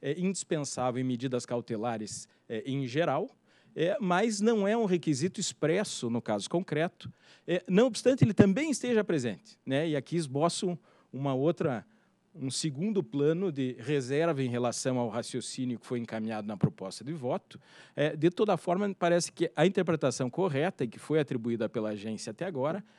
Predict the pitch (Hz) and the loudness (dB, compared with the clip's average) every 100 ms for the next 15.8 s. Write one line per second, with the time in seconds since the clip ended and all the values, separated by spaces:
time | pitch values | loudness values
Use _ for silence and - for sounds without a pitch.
0 | _ - 156 170 - 156 - 156 190 180 | _ -4 -2 -2 -4 -4 -4 -4 -4 -4
1 | 208 - - 160 - - 156 175 170 143 | -6 -8 -2 0 0 0 0 0 -2 -2
2 | 120 - 147 143 123 107 120 180 190 - | -6 -4 -4 -2 -4 -4 -4 -2 -2 -4
3 | 156 175 214 - _ 175 175 185 131 143 | -4 -4 -6 -14 _ -2 2 2 2 2
4 | 160 - 151 - - 127 - 180 190 190 | 2 2 2 -2 -2 -2 0 -2 -2 -6
5 | 165 180 185 165 151 143 180 180 214 185 | -2 -2 -2 -4 -4 -4 -4 0 0 0
6 | 175 160 143 139 156 - 175 131 113 - | -2 -2 -2 0 -2 0 0 2 0 -4
7 | - _ - - - - 127 135 - - | -20 _ -20 -20 -20 -10 0 0 0 2
8 | 180 196 180 151 127 - _ _ - _ | 2 4 4 4 0 -6 _ _ -20 _
9 | _ _ - 120 120 117 113 107 117 131 | _ _ -2 2 2 2 2 0 -2 -4
10 | - 156 - 180 214 - - - _ _ | 0 -2 -2 -4 -4 -6 -20 -20 _ _
11 | _ 143 131 - - 180 226 - 190 147 | _ -2 0 -2 0 6 6 6 2 2
12 | - 180 185 151 143 - 185 202 147 139 | 2 2 2 2 0 2 2 2 2 2
13 | 160 190 175 135 - 185 180 - 180 175 | 2 2 2 0 2 2 2 4 6 6
14 | 170 151 131 - 160 185 170 147 147 127 | 4 2 2 0 -4 -2 0 0 0 -2
15 | - 135 156 156 160 143 - - | -2 0 2 2 -2 -2 -4 -10